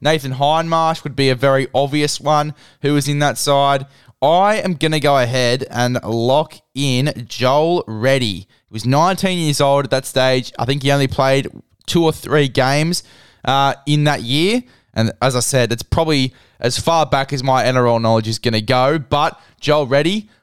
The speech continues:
I'm going to lock him in. Actually, two thousand five, the year I was born as well, uh, just quietly. So doing quite well. Uh, one point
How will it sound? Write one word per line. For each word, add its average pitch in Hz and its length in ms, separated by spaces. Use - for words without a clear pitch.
I'm 135 240
going 135 320
to 131 280
lock 123 380
him 117 120
in. 117 200
Actually, 139 340
two 165 180
thousand 139 360
five, 135 340
the 120 80
year 131 260
I 117 80
was 113 140
born 120 480
as 104 240
well, 107 440
uh, 104 200
just 104 240
quietly. 127 540
So 113 340
doing 123 260
quite 135 560
well. 117 540
Uh, 127 220
one 156 200
point 165 380